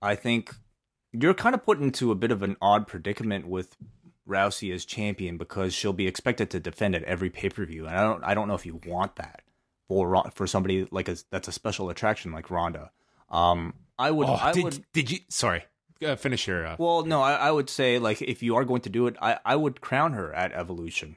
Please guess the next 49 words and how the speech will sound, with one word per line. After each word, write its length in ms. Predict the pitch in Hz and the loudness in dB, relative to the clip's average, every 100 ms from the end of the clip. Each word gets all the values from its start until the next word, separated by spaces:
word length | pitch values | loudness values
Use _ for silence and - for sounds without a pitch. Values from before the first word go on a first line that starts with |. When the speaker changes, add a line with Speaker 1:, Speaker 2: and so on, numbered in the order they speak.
| _ 95 | _ -4
Speaker 1:
I 80 | |
think, 340 | 98 101 90 - | 0 0 -2 -4
I 100 | 92 | -2
think 220 | 95 98 101 | -2 0 -2
it's 320 | 87 - 104 | -2 -4 -2
a 60 | |
bit 280 | 90 - 104 | -4 -4 -4
more 140 | 98 98 | -2 -2
interesting 400 | 95 90 101 92 | -4 -6 -6 -4
to 80 | |
have 280 | 82 95 92 | -2 0 0
her 100 | 95 | -2
go 180 | 87 95 | -2 -2
up 140 | 92 | -2
against 260 | 92 90 85 | -2 -4 -4
Alexa 340 | 90 85 - 67 | -4 -4 -4 -4
again 500 | 90 90 82 80 - _ _ | -4 -2 -2 -6 -10 _ _
in 100 | 92 | -2
a 60 | 90 | 0
rematch, 560 | 87 87 87 85 - 370 | 2 2 2 0 -2 -2
uh, 200 | 87 87 | -2 0
on 100 | 90 | 2
a 60 | 87 | 0
bigger 200 | 87 82 | 0 -2
stage. 440 | - 80 76 - - _ _ _ _ _ | -4 -6 -8 -12 -18 _ _ _ _ _
Speaker 2:
Yeah. 280 | 80 82 - _ _ - | -6 -6 -6 _ _ -10
Uh, 120 | 151 - _ _ | -10 -10 _ _
you 80 | 135 | -4
know, 80 | 120 | -2
bringing 340 | - 180 214 | 0 2 4
up 120 | 170 - | 2 2
the 40 | |
fact 340 | - 135 127 - | 2 2 2 0
that 260 | 98 - _ - | -2 -2 _ -4
Hell 200 | 143 147 | 0 2
in 60 | |
a 60 | 131 | 2
Cell 320 | - 120 113 - | 4 4 2 0
is 400 | 117 117 - - - | -4 0 0 -2 -4
next 300 | 113 - - | -4 -4 -2
month, 320 | 101 110 - _ _ _ _ _ _ _ _ | 0 0 -4 _ _ _ _ _ _ _ _
you're 100 | - | -4
probably 380 | 127 190 208 180 | 0 2 4 4
gonna 160 | 151 143 | 4 4
see 140 | 147 | 4
a 60 | 113 | 2
lot 220 | 110 120 | 2 2
of 120 | 107 | 0
these 400 | 113 101 - - | 0 0 -2 -4